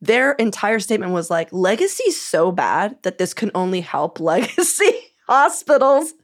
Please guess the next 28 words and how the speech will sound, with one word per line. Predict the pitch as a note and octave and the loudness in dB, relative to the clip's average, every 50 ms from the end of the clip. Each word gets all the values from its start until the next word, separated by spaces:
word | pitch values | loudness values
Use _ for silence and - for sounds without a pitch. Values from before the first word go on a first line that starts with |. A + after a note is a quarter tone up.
| _ - - | _ -20 -20
<laughs> | - - - - - A#4+ | -18 -16 -14 -2 0 2
because | - B4+ - - G4 G#4 F#4 - | 2 2 0 0 0 0 2 2
now | D#4+ B3 A3 G3+ G#3 A3 B3 | 2 2 4 4 4 4 4
they'll | A#3+ C#4+ C#4 C#4+ | 4 4 2 2
be | A#3 B3 A#3 | 2 0 -2
part | A3+ - - G3 G3 A3 | -4 -2 0 0 2 2
of | A3+ G3+ | 2 0
a | A3+ G3 | 0 -2
better | F3 - F3 F3 F3+ G3 G3+ - | -2 -2 -2 0 2 2 2 2
organization | G3 G3 F#3 F#3+ G3 F#3+ F#3 F3 F#3 E3 D#3+ E3+ - - G3 F#3+ F#3 - - - - - | 2 2 0 0 -2 -2 -2 -2 0 0 0 0 -2 -4 -4 -4 -4 -8 -12 -20 -8 -2
that | - G3 C#3 | 0 0 2
will | D3 F#3+ F#3 | 2 0 0
hopefully, | F#3 - F3 F3 E3+ - - F3+ E3+ E3+ E3 E3 E3+ - - - - - _ | 0 0 0 0 0 -2 -2 -2 0 0 0 -2 -2 -6 -10 -18 -20 -20 _
you | - G3 F#3 | -4 -2 0
know, | F3 D#3+ - | 2 2 2
oversee | - F#3 E3+ E3 E3 E3 - - - F#3+ F#3 F3+ F3 | 2 2 2 0 -2 -2 -6 -8 -6 -6 -4 -4 -6
them | - C3 G#2+ D#2 B1+ C2 - - _ _ | -6 -6 -6 -6 -8 -12 -16 -20 _ _
and | - F3 | -4 -2
oversee | E3+ F3 E3 F3 D#3+ - - F#3+ | -2 0 -2 -2 -6 -6 -6 -4
these | F3+ F3+ E3 D#3+ - | -4 -4 -6 -6 -8
issues." | - D3 - - - F2+ E2 - - - - - - - - | -12 -12 -12 -12 -14 -14 -14 -16 -18 -20 -20 -20 -18 -6 -4
And | G#3 G#3 | -2 0
I | G#3 G#3 | 0 0
wanted | G#3+ A#3 C4+ C#4+ G4+ G4 | 0 0 0 -2 -2 -2
to | - D4 A#3+ A3+ G#3+ G3+ - - - - _ _ _ - | -2 -2 -2 -2 -2 -4 -8 -12 -20 -20 _ _ _ -4
ask | F#3 A3 C4 D4 - - - | -4 -2 -2 -4 -4 -6 -6
about, | G#3+ F#3 F#3 F3 F3 E3+ - | -4 -2 0 0 0 0 -2
like, | F#3 F3 E3+ | -2 -4 -4